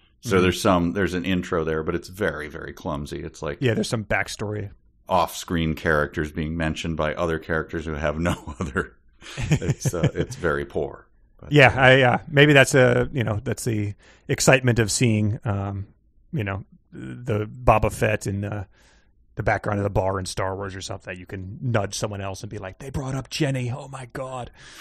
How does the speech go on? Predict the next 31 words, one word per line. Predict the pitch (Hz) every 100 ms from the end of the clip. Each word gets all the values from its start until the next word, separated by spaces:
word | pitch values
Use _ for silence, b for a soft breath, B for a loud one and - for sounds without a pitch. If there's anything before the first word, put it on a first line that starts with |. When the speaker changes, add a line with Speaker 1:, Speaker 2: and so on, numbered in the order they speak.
| B 107 -
Speaker 1:
<laughs> | _ _ _ _ - - -
"You'll | 110 110
meet | 104 92
her | - -
later. | 101 98 104 107
Don't | 98 113 107
worry | - 98 98
about | 117 - - -
it." | - - _ _ - 196 - 170 - 143 - 160 -
Speaker 2:
<laughs> | 143 B B B B B B B -
Um, | 156 156 156 160
yeah, | 180 262
so | 185 175
yeah, | 180 220
just | 151 -
great | 160
characters. | 170 151 165 190 208
I'm | 135
glad | 127 127
we | 143
met | 120
'em, | 135 196
and, | 139 131
uh, | 135 127 131 135 -
that, | 135 131
that | 131 - - 139
we | 139 175
get | 131 147
to | 156
meet | 180
another | 151 180